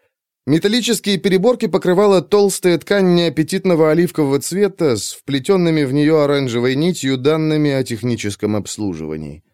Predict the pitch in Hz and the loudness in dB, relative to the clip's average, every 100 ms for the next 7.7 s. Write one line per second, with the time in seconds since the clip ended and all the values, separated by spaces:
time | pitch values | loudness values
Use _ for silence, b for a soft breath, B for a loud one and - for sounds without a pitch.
0 | _ _ - 165 165 196 170 147 131 165 | _ _ -6 -4 0 0 2 0 0 0
1 | 170 135 127 113 117 131 120 135 120 113 | 2 2 2 0 0 0 2 0 0 -4
2 | 110 104 117 117 127 180 180 156 123 117 | -4 -4 -2 -2 0 0 0 -2 0 -2
3 | 104 123 135 156 170 160 170 160 165 156 | -2 -4 -2 0 0 -2 -2 -4 -4 -2
4 | 160 175 190 165 147 - 139 139 170 151 | -2 -2 -2 0 -2 -2 -4 -4 -2 0
5 | 160 151 110 101 127 180 151 147 131 98 | 2 2 0 -2 0 0 -2 -2 -2 -4
6 | - 156 151 135 123 117 117 110 101 98 | -4 -2 -2 -2 -4 -4 -6 -2 -2 0
7 | 98 90 90 101 85 80 | -2 -6 -8 -6 -6 -10